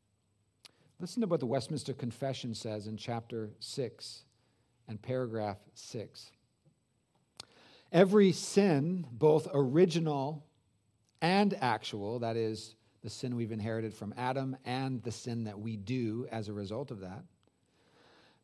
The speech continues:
"being a transgression of the righteous law of God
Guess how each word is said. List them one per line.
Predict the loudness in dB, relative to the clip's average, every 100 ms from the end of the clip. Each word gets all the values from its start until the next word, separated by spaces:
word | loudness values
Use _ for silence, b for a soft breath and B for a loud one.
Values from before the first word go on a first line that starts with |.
| 2
"being | 6 8 8 6 6
a | 4 4
transgression | 0 -2 0 -2 0 4 4 4 0 0 0 -2
of | -4 -2
the | 0
righteous | 2 0 0 -2 -4 -4
law | 0 2 2 0
of | -4 -4
God | -2 0 -2 -6